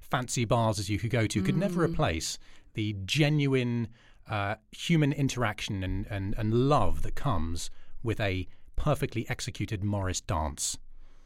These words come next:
Speaker 1: There's the, there's the
Speaker 2: There,
Speaker 1: internal
Speaker 2: that's
Speaker 1: drama.
Speaker 2: good. Yeah, that's good. So this is Roy's journey then. So
Speaker 1: Roy's
Speaker 2: he's
Speaker 1: journey.
Speaker 2: rejected his,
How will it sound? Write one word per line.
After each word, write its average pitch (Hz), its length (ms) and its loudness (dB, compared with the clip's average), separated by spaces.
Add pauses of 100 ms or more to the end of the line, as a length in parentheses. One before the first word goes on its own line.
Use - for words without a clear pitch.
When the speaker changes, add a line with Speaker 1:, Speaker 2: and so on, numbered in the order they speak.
(440)
Speaker 1:
There's 175 280 8
the, 165 100 4
there's 185 280 4
the 185 80 0
Speaker 2:
There, 170 100 6
Speaker 1:
internal 160 260 6
Speaker 2:
that's - 200 2
Speaker 1:
drama. 294 260 2
Speaker 2:
good. 170 120 0
Yeah, 214 220 4
that's - 220 2
good. 226 120 4
So 226 120 2
this 240 140 2
is 214 120 -2
Roy's 233 240 6
journey 247 320 4
then. 160 260 2
So 185 120 0
Speaker 1:
Roy's 233 100 4
Speaker 2:
he's 226 80 6
Speaker 1:
journey. 233 140 6
Speaker 2:
rejected 226 480 6
his, 175 200 -2